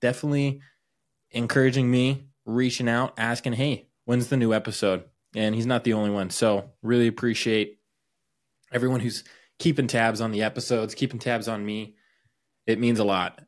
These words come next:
And let's just, let's just get into it. Domestic stuff, right? Mike Johnson, he is the Speaker of the House. He's been in the job for over a month now.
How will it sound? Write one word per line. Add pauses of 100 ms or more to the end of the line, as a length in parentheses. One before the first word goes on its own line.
And (540)
let's
just,
let's
just
get
into
it.
Domestic
stuff,
right?
Mike
Johnson, (340)
he
is
the
Speaker
of
the
House. (120)
He's
been
in
the
job
for (220)
over
a
month
now.